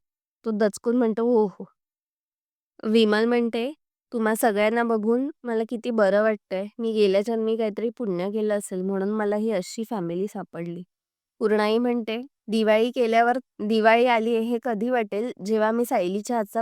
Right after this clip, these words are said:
पहिला फराळ फस्त करेन. सायली, जा फराळ घेऊन ये." इकडे अश्विन तन्वीला म्हणतो की त्या सायलीने पूर्णा आजीच्या डोळ्यावर पट्टी बांधली आहे आणि आता तिचे घाणेरडे आईबाबाही सामील झालेत. त्यांना घरातून हकलवायलाच हवं होतं.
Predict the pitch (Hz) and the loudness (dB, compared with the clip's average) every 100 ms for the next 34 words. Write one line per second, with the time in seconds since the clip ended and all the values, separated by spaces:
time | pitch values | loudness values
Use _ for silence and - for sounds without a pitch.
0 | 226 202 190 233 233 175 180 214 196 - | -4 -2 0 -2 -2 -2 -2 -2 -8 -8
1 | 190 175 160 165 - _ _ _ - 247 | -8 -8 -10 -12 -16 _ _ _ -2 4
2 | 226 220 247 240 220 220 220 185 185 214 | 4 4 0 0 2 0 0 -2 0 0
3 | 190 175 156 - _ _ _ _ _ - | -2 -4 -8 -12 _ _ _ _ _ -10
4 | 220 247 247 233 226 220 240 254 240 220 | -2 2 4 4 0 0 0 2 0 2
5 | 226 240 247 233 226 220 269 - _ _ | 2 2 0 -2 -2 -2 -4 -6 _ _
6 | _ - 214 247 240 226 185 202 226 254 | _ -14 -2 -2 0 2 2 2 2 0
7 | 226 233 208 214 220 226 240 233 214 208 | 0 -2 0 0 -2 -2 -2 0 2 2
8 | 226 196 - 202 208 190 170 170 - 202 | 0 -4 -4 -4 -2 -2 -2 -6 -4 -4
9 | 214 202 226 226 220 233 226 208 185 202 | -2 -2 -2 -2 -2 -2 -2 -2 0 2
10 | 220 180 180 202 202 202 - 190 190 175 | 0 0 -2 0 0 0 -2 -4 -4 -4
11 | 180 165 160 165 _ _ _ - 220 220 | -4 -6 -8 -12 _ _ _ 0 2 2
12 | 247 214 208 247 247 196 190 202 214 226 | 2 0 0 0 0 0 0 0 0 0
13 | 226 180 160 156 | -2 -4 -4 -8